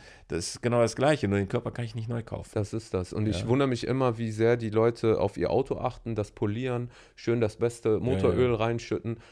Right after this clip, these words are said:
Speaker 2: äh, aber in ihren Körper, der eigentlich das Hauptvehikel
Speaker 1: Ja, ja.
Speaker 2: ist
Speaker 1: Mhm.
Speaker 2: im Leben,
Speaker 1: Ganz genau. Mhm.
Speaker 2: wird nur Scheiße reingeschüttet
Speaker 1: Genau,
Speaker 2: teilweise.
Speaker 1: ja, ja. Mhm.
Speaker 2: Ne, das ist echt. Aber nochmal drauf zurückzukommen, also das heißt, du bist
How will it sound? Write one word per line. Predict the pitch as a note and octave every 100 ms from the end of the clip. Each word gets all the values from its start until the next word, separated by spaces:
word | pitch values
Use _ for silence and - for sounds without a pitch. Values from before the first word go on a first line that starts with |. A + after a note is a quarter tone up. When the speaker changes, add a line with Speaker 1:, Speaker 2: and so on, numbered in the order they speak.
| - -
Speaker 2:
äh, | G#2
aber | G#2 G2 G#2+ G#2+
in | G#2+
ihren | G2+ A#2+
Körper, | - C#3 C#3 A2+
der | G#2+ G#2
eigentlich | A#2+ B2+
das | G#2+ -
Hauptvehikel | D3 G#2+ G2 A#2+ B2+ A#2 B2
Speaker 1:
Ja, | G#2+
ja. | A2+
Speaker 2:
ist | A2
Speaker 1:
Mhm. |
Speaker 2:
im | G#2+
Leben, | G#2+ G#2+ G2+ C#3+ -
Speaker 1:
Ganz | F#2+ F2+
genau. | A2 G#2+
Mhm. | F2 F2 G2+
Speaker 2:
wird | A2 A2+ B2
nur | A#2+
Scheiße | C3 C3 A2+
reingeschüttet | G#2 G2 G2 F#2+ G2 -
Speaker 1:
Genau, | G2+ F#2+
Speaker 2:
teilweise. | G2 F#2 G2
Speaker 1:
ja, | F#2
ja. | F2+ - - E2 -
Mhm. | G#2 G#2+
Speaker 2:
Ne, | A2
das | G2
ist | - - -
echt. | A2+ - _ - - - _
Aber | - G#2+ A2+ A2 A#2
nochmal | C3+ D3+
drauf | C#3 D3+
zurückzukommen, | C#3+ D3+ - - G2+ G2
also | G2+ A2
das | G#2 -
heißt, | C3+ -
du | A#2
bist | C3+ - -